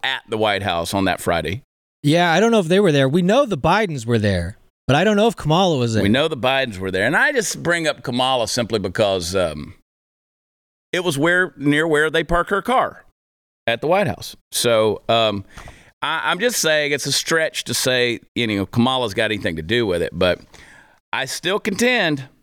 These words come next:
Speaker 1: that, uh, old Jill, Jill was doing a little bump of the white powder, <laughs> allegedly.
Speaker 2: The, the other thing I find interesting is, and I guess this is how much they're disliked by their own Secret Service, but when Secret Service isn't willing to just make that disappear,
Speaker 1: Yeah.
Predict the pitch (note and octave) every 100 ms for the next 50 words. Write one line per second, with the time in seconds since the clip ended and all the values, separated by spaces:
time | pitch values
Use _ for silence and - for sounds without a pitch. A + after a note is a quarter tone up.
0 | _ G#2+ B2 A#2+ - - A2 C3+ A#2 C3+
1 | G3 B2 G2 A#2+ - G2+ D#3+ F#3 C3+ G#2+
2 | F#2+ C3+ B2 B2+ A2+ G2 B2+ C3 A2+ G2
3 | B2+ A2+ - B2+ A#2+ F2 - - G5+ F5
4 | - - G#2+ A2+ A3 B3 E2+ F2+ C#3+ A3+
5 | B3+ G3+ A3+ - G#3+ D#3 D#3 D3+ - E3
6 | D3 B2+ A#2 - _ _ _ D3 E3 F3+
7 | G3 F#3 F3 F3 - - F3 E3 E3+ -
8 | D3+ D#3 C3 D3+ C#3+ D#3 D3 D3+ D3 D3+
9 | D3+ - D#3+ C#3+ - D3+ D#3 A#2+ - -
10 | - - _ _ G3+ G3 G#3+ - C#4 C#4+
11 | G#3 A3+ B3 G#3+ A3 F3 G3 G3+ E3+ F3
12 | C3+ D3 E3+ G3+ E3 B2 D#3 E3+ - C3
13 | C3+ E3 G3 - - A#2 A2